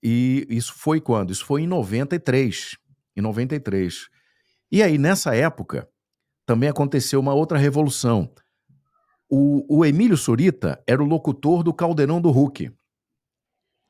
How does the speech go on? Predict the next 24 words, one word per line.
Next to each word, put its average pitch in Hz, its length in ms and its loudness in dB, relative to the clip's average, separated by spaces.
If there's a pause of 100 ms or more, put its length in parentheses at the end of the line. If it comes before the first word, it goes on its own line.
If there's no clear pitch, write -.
(180)
na, 113 160 0
na 107 220 -2
T 120 100 2
V 143 120 2
Globo. 101 440 0
O 113 80 0
Emílio 156 260 2
Surita 131 480 -2
e 143 120 -2
o, 104 260 -6
e 123 80 4
o 110 80 4
Bola 104 500 2 (160)
eram 143 320 0
os - 220 -8 (260)
locutores 151 760 0
do 104 80 -2
Caldeirão 101 420 -2
do 85 100 -4
Hulk. 76 320 -8
Eles 98 140 -8
trabalhavam 127 580 0
no 143 100 -2
Caldeirão. 143 460 0